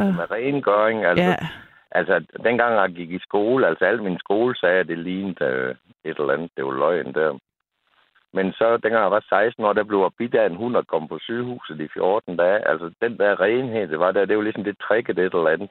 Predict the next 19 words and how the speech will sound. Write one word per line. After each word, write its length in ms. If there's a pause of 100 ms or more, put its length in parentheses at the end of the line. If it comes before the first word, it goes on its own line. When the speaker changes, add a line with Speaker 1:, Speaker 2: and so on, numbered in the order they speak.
Speaker 2:
med, 140
at, 280
øh, 260
så 140
skulle 240
alt 200
bare 180
være 120
rent, 320
der 160
kom 260
hjem, 280
og 240 (180)
værelset 460
blev 220
ryddet 280
helt 240
op, 220
og 280